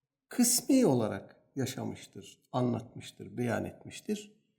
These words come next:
Efendim, e, tafsile ihtiyaç duyan önemlice bir alan, e, nübüvvet misyonunu devam ettirmesi gereken,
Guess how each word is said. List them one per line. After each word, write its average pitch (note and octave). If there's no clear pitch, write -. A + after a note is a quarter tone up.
Efendim, C3
e, A#2+
tafsile E3+
ihtiyaç G#3
duyan C3
önemlice D3+
bir B2
alan, A3
e, A#2
nübüvvet C#3
misyonunu D#3+
devam E3+
ettirmesi C3+
gereken, C3+